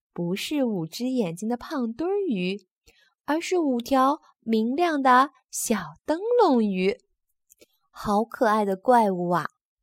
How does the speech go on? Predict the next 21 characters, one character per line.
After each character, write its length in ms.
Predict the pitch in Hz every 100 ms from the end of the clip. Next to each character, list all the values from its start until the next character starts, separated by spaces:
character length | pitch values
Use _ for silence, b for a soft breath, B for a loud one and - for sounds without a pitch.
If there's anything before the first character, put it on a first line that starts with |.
| _ _ _ -
彩 300 | - 196 165
虹 260 | 190 208
鱼 380 | 233 202 214 285 -
笑 400 | - - 403 403
了 140 | 233 190
起 200 | 185 180
来 320 | 170 165 - _ _ _ _ _ _ _
，“一 180 | - 226
害 220 | 196 180
怕 320 | 196 247 226 202 b b
就 140 | - 269
会 180 | 254 262
看 320 | - 285 240
到 380 | 233 220 - _ -
本 240 | 240 175
来 200 | 175 202
没 240 | 285 208
有 160 | 214 185
的 100 | 170
东 260 | 180 196 202
西。 360 | - 190 -